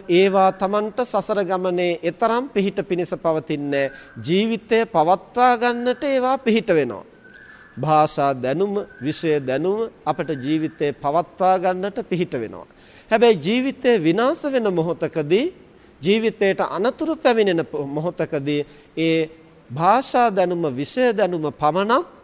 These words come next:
අපට පිහිට පිණිස පවතින්නේ නැහැ. එය දිවි පවත්වන්නට පිහිට වෙන්නාසේම මේ ධර්මානුධර්ම ප්‍රතිපදාව පිළිබඳව තථාගතයන් වහන්සේ දේශනා කළ මේ සද්ධර්මය පිළිබඳව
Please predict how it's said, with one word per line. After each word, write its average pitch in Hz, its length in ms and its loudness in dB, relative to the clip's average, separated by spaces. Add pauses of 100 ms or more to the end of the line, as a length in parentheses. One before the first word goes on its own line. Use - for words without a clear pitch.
(120)
අපට 151 320 -6
පිහිට 151 340 -8
පිණිස 139 320 -8
පවතින්නේ 131 600 -8
නැහැ. 107 200 -12 (360)
එය 160 140 2
දිවි 165 320 0
පවත්වන්නට 196 880 0
පිහිට 170 320 -6
වෙන්නාසේම 151 880 0 (460)
මේ 170 220 2
ධර්මානුධර්ම 196 1000 2
ප්‍රතිපදාව 240 840 0
පිළිබඳව 160 600 0 (360)
තථාගතයන් 208 840 -2
වහන්සේ 170 520 -2
දේශනා 156 600 -2
කළ 147 280 -4 (420)
මේ 143 280 -2 (300)
සද්ධර්මය 240 1000 -2
පිළිබඳව 160 640 0